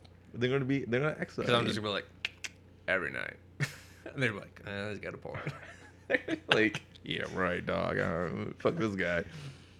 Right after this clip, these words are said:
Speaker 1: Yeah, that, that's, that's my choice.
Speaker 2: Okay.
Speaker 1: And plus, she knows, like, she's, she's cool. I'd be like, You,
Speaker 2: I agree. It's, it's
Speaker 1: I
Speaker 2: a
Speaker 1: mean,
Speaker 2: tough
Speaker 1: "Honey, what
Speaker 2: choice.
Speaker 1: did
Speaker 2: I don't
Speaker 1: you"
Speaker 2: wanna kill Huntress. Like I said, my first choice, Utah,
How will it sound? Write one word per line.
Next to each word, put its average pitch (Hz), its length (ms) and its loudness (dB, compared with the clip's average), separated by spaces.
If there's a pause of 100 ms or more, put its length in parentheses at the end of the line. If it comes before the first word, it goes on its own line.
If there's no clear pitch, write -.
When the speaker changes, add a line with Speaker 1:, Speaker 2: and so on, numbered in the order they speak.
(460)
Speaker 1:
Yeah, 104 260 8
that, 92 160 4
that's, 104 300 2
that's 92 240 -4
my 80 140 -4
choice. 92 360 -6 (720)
Speaker 2:
Okay. 104 240 -2 (920)
Speaker 1:
And 113 100 -4
plus, 139 140 -4
she - 100 -8
knows, 127 220 -2
like, 117 220 -2 (1160)
she's, - 160 -14
she's 117 160 -4
cool. - 340 -6 (540)
I'd 104 80 -2
be 113 80 -2
like, - 260 0
You, 101 140 -2 (440)
Speaker 2:
I 151 180 2
agree. 254 300 2
It's, 135 200 4
it's 156 240 2
Speaker 1:
I - 20 10
Speaker 2:
a 147 40 10
Speaker 1:
mean, 160 100 10
Speaker 2:
tough 180 80 12
Speaker 1:
"Honey, 196 200 12
what 156 120 12
Speaker 2:
choice. 156 80 12
Speaker 1:
did 170 80 12
Speaker 2:
I 160 80 12
don't 165 180 10
Speaker 1:
you" 147 60 6
Speaker 2:
wanna 160 240 6
kill 143 300 4
Huntress. 98 560 0
Like 131 140 4
I 135 60 4
said, 123 240 2
my 101 100 0
first 117 280 0
choice, 95 320 -2 (220)
Utah, 110 500 0